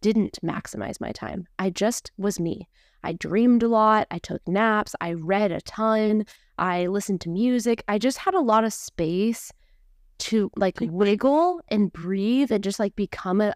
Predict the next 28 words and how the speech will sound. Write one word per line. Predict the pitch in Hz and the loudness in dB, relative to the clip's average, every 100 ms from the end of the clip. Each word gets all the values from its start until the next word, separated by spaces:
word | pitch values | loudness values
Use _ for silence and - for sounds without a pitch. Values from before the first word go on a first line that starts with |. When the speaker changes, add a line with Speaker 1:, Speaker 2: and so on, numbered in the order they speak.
| - | -4
Speaker 1:
a | |
person | - 185 170 - 254 277 294 - _ _ - | -6 -6 -6 -2 2 2 2 -2 _ _ 0
that | 208 | 0
if | 214 - | 0 0
you're, | 226 | 0
like, | 220 208 | 2 0
hustling | - - 240 - 240 233 | -2 -2 -2 2 2 4
and | 208 | 4
you're | 180 175 | 2 2
around | 220 247 | 4 4
people | 240 233 220 | 2 0 2
all | 214 | 2
the | 208 | 2
time | 214 196 196 190 | -2 0 0 0
and | 185 | -2
your | 180 180 - | -2 -4 -8
schedule | - - 240 240 | -6 2 2 2
is | 202 - | -2 -4
packed, | - - 196 170 180 - - _ _ _ _ _ - | -8 -2 0 0 -4 -10 -20 _ _ _ _ _ -4
it, | 220 - | -2 0
it's | 214 - | -2 -4
hard | - 220 226 | -2 2 2
to | 220 | 0
have, | - 185 175 180 175 | -6 -2 2 2 2
like, | 185 175 | 0 -2
a | |
lot | 180 170 165 | -2 0 0
of | 175 175 170 - | -2 -4 -6 -10